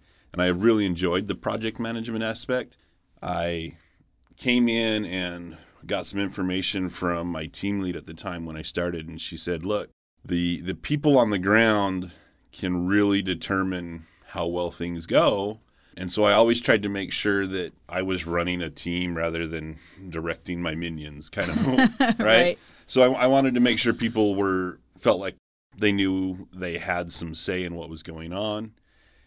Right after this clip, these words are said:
Speaker 1: And I feel like I have always been able to get whatever I asked for.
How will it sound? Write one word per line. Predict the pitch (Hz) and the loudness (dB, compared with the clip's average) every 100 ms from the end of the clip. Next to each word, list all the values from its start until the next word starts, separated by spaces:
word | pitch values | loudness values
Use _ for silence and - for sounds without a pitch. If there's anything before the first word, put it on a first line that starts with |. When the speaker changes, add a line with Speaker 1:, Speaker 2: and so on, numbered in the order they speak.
| _ - | _ -6
Speaker 1:
And | 95 92 90 87 - _ _ _ _ | -2 -2 -4 -6 -16 _ _ _ _
I | 101 | -8
feel | - 127 | 0 2
like | 123 113 | 2 0
I | 101 113 | -2 -6
have | 95 - | -6 -6
always | - 98 107 104 | 2 4 6 4
been | 101 95 | 0 0
able | 92 95 | -2 -4
to | - 87 | -6 -4
get | 82 87 82 | 2 0 0
whatever | 85 80 82 78 | -4 -2 -2 -4
I | |
asked | 76 73 71 - | -4 -8 -10 -14
for. | - 71 | -16 -18